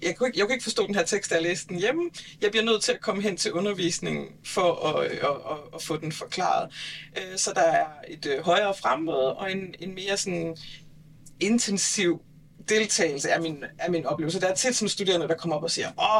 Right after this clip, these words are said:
"Åh, Stine, det var hårdt i dag," eller, "Shit, man får sved på panden i de her timer." Og det er jo netop det der med, at man ikke læner sig tilbage og bare tænker, "Det står i slidesene," men at, at man skal knokle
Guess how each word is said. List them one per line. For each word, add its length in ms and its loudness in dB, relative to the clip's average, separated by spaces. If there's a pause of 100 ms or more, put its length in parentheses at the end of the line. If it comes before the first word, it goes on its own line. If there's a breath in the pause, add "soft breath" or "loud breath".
(160)
"Åh, 60 -2
Stine, 360 2
det 80 4
var 80 4
hårdt 400 6
i 40 -8
dag," 400 0
eller, 320 4
"Shit, 360 0
man 140 0
får 100 0
sved 320 2
på 80 -8
panden 320 0
i 20 -2
de 120 -4
her 160 0
timer." 320 -2 (520 loud breath)
Og 60 2
det 80 0
er 100 4
jo 60 2
netop 300 4
det 100 2
der 120 4
med, 360 2
at 160 2
man 120 2
ikke 160 0
læner 180 4
sig 180 0
tilbage 560 2
og 60 -2
bare 180 2
tænker, 240 -2
"Det 120 -2
står 180 -2
i 60 -2
slidesene," 460 0 (120)
men 100 0
at, 160 0
at 160 0
man 160 0
skal 240 0 (760 loud breath)
knokle 500 0